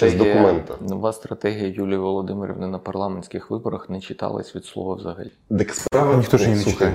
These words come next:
Speaker 3: читає.
Speaker 1: читаємо,
Speaker 2: Ну, так я ж те, що
Speaker 1: читаємо.
Speaker 2: і кажу.
Speaker 3: Але це ж не має значення.
Speaker 1: Це ж не має значення, тому що
Speaker 2: Так
Speaker 1: є, є
Speaker 2: попиту
Speaker 1: три,
Speaker 2: немає
Speaker 1: три
Speaker 2: на це.
Speaker 1: підходи.
Speaker 3: План є? Є. Я планую щось зробити в Києві. Що?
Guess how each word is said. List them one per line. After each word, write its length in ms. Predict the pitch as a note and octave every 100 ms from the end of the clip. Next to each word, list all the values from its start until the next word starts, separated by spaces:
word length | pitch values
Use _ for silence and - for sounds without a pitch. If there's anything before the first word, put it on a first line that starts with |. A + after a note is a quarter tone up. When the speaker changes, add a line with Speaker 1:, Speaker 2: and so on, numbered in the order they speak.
| E2+ -
Speaker 3:
читає. 20 |
Speaker 1:
читаємо, 340 | - G#2 D3+ E3+
Speaker 2:
Ну, 40 |
так 20 | D3+
я 60 | B2+
ж 100 | -
те, 60 |
що 60 | C3+
Speaker 1:
читаємо. 200 | D#3+ C#3+
Speaker 2:
і 20 |
кажу. 240 | D#3+ - B2+
Speaker 3:
Але 180 | G#2 G#2
це 120 | A#2+
ж 80 | A2+
не 60 |
має 180 | B2 A#2+
значення. 420 | G#2 G#2+ - F#2 F2+
Speaker 1:
Це 80 | C3
ж 120 | C3+
не 60 | C#3+
має 140 | E3
значення, 380 | D#3 G3+ - C3
тому 240 | C3 C3+
що 220 | C3+ C#3 A2+
Speaker 2:
Так 100 | A#2+
Speaker 1:
є, 100 | F3+
є 100 | -
Speaker 2:
попиту 220 | C3 C#3+
Speaker 1:
три, 180 | C3+ D3
Speaker 2:
немає 260 | B2+ A#2+
Speaker 1:
три 80 | A2
Speaker 2:
на 60 | G#2
це. 60 |
Speaker 1:
підходи. 340 | - B2+ D#2+ C2+ - - - G#2+
Speaker 3:
План 280 | B2 B2+ A#2+
є? 400 | C#3 F3 E3 G2+ -
Є. 360 | A2+ A2+ A2 G2+ F2 - - - -
Я 260 | A2+ A#2+
планую 380 | - A#2 B2 B2+
щось 160 | B2 G#2+
зробити 300 | G#2+ G#2 G#2
в 20 |
Києві. 360 | G#2 G2 -
Що? 420 | - - E3+ F#3